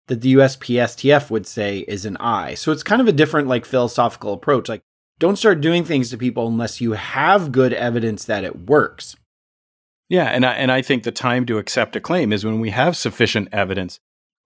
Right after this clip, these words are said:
Speaker 2: And again, we're screening, 'cause we're talking about screening. We're not talking about,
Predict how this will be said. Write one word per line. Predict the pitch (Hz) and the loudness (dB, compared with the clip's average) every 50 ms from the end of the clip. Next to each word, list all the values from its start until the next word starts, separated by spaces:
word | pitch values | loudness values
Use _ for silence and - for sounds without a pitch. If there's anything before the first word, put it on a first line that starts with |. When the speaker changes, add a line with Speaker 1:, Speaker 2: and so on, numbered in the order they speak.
| _ | _
Speaker 2:
And | 123 123 113 | -4 -2 -2
again, | 110 110 131 151 175 160 | 0 0 0 0 0 0
we're | 120 110 98 | -2 -4 -6
screening, | - - - - - - 127 139 170 202 202 160 104 92 98 120 151 180 _ _ _ _ _ _ _ _ _ | -6 -6 -8 -8 -2 2 4 6 6 6 4 4 2 -2 -4 -6 -8 -10 _ _ _ _ _ _ _ _ _
'cause | - 127 107 | -8 -8 -6
we're | 117 123 | -6 -2
talking | - 170 196 | 0 0 2
about | 214 214 202 - | 2 2 0 0
screening. | - - - 170 170 160 139 117 | -4 -4 -2 0 2 2 2 0
We're | 120 | 0
not | 127 147 151 | -2 -2 -2
talking | - 147 143 139 151 151 143 | -2 -2 -2 0 0 0 0
about, | 139 127 135 131 135 | 0 0 0 0 -2